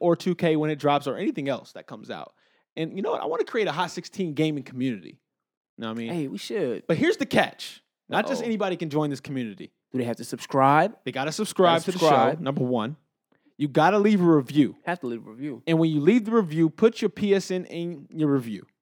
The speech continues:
Speaker 1: so that I know it's you when you send me your friend requ-, re-, friend request. Now, if you don't want your P S N just out in the open, which some people don't, you gotta send us an email, hot sixteen show at gmail dot com, with a question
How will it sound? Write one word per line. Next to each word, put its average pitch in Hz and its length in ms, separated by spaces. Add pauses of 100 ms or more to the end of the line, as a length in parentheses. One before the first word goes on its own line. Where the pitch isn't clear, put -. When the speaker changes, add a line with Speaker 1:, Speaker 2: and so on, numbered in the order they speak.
(720)
Speaker 1:
so 160 120
that 147 120
I 143 80
know 151 180
it's 147 140
you 147 100
when 135 60
you 131 60
send 131 160
me 123 60
your 117 80
friend 117 260
requ-, 107 200 (240)
re-, 135 120 (180)
friend 160 160
request. 120 260
Now, 143 120
if 131 60
you 147 60
don't 185 140
want 233 120
your 226 60
P 214 140
S 202 100
N 208 80
just 185 140
out 196 140
in 208 60
the 240 80
open, 180 320
which 156 140
some 147 140
people 165 180
don't, 262 220 (500)
you 170 160
gotta 170 280
send 190 240
us 165 120
an 151 200
email, 196 600 (680)
hot 185 140
sixteen 185 340
show 175 240
at 160 120
gmail 160 280
dot 143 180
com, 190 400 (340)
with 185 240
a 254 60
question 190 560